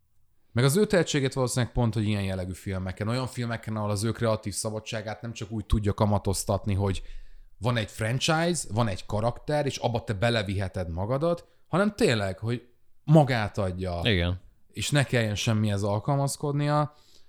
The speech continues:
Speaker 1: Remélem, hogy ez jól fog elsülni.
Speaker 2: És hát Michael Fassbender visszatér
Speaker 1: Igen.
Speaker 2: végre. Őt is ezer éve nem láttuk.
Speaker 1: Igen, mert amúgy Fessi az így az elmúlt években, amíg aktív volt, kicsit nekem azt kezdte el mutatni, hogy amúgy lehet, hogy ő nem annyira jó színész.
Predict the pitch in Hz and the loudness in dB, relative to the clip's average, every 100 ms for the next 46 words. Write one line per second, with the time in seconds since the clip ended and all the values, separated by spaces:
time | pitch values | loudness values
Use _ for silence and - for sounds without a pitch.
0 | - - - - - 120 104 101 95 98 | -20 -20 -20 -10 0 2 4 2 0 -2
1 | 92 110 185 170 139 127 - 127 120 117 | -2 0 0 0 -2 -2 -2 -2 0 0
2 | 113 - - - 107 85 104 - 101 92 | -2 -8 -12 -4 -2 0 0 0 0 0
3 | 90 92 131 - - - 214 131 98 196 | 0 0 -2 -2 -2 4 6 6 6 4
4 | 113 107 - 120 110 104 104 95 85 - | 4 4 4 4 6 6 4 2 0 -2
5 | 85 - - _ _ - 151 - 143 - | -6 -8 -16 _ _ -18 -16 -16 -18 -20
6 | - - 202 170 123 120 117 - 135 135 | -12 -2 4 6 6 4 2 0 -2 -2
7 | 135 - 175 160 - 190 185 170 - - | -4 -4 -2 2 0 0 -2 -6 -12 -12
8 | 139 151 147 156 170 165 160 156 151 147 | -4 -2 0 0 4 6 8 6 4 2
9 | 147 147 147 139 135 135 139 - 156 135 | 2 0 0 2 2 2 0 -2 -4 -2
10 | 139 143 - 143 160 - 147 156 160 156 | 0 -2 -4 -6 -6 -2 -2 2 2 0
11 | - 120 - 117 113 113 120 127 127 135 | 0 0 2 4 4 4 0 0 0 0
12 | 151 170 - 87 90 90 85 80 80 76 | 0 0 -2 -6 -4 -4 -4 -4 -4 -6
13 | 71 - - 76 67 - | -8 -6 -6 -8 -10 -14